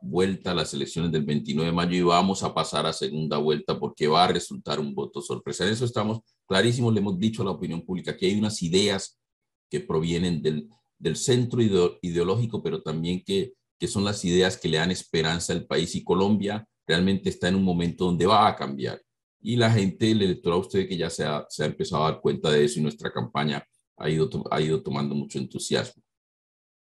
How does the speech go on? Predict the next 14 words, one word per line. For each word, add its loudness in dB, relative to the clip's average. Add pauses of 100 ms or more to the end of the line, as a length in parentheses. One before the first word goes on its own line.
(500)
Y 4
en 6
términos 4
de 4
los, 0
de -2
los -4
diálogos 2
con -4
otros -6
partidos 0
y -8
con -4
otros, -4